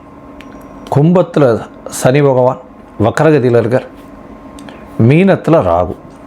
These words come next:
செவ்வாய் பதினொன்னு ஏழு ரெண்டாயிரத்தி இருபத்தி நாலு அன்னைக்கு மேஷத்திலிருந்து ரிஷபத்துக்கு போறார். சந்திரன் பூச நட்சத்திரம், இந்த வாரம் கடக ராசியில ஆரம்பிக்கிறார், பூச நட்சத்திரத்துல ஆரம்பிக்கிறார்.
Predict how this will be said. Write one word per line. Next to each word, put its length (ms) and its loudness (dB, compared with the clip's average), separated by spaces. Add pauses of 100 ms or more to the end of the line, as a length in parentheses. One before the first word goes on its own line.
(280)
செவ்வாய் 640 0
பதினொன்னு 400 2
ஏழு 340 4
ரெண்டாயிரத்தி 400 2
இருபத்தி 400 2
நாலு 380 0 (140)
அன்னைக்கு 480 0 (1000)
மேஷத்திலிருந்து 800 2
ரிஷபத்துக்கு 480 -2
போறார். 220 -4 (460)
சந்திரன் 760 -2 (180)
பூச 360 2
நட்சத்திரம், 500 -2 (100)
இந்த 160 0
வாரம் 400 0
கடக 240 0
ராசியில 400 0
ஆரம்பிக்கிறார், 540 -2 (640)
பூச 300 2
நட்சத்திரத்துல 520 0
ஆரம்பிக்கிறார். 500 -2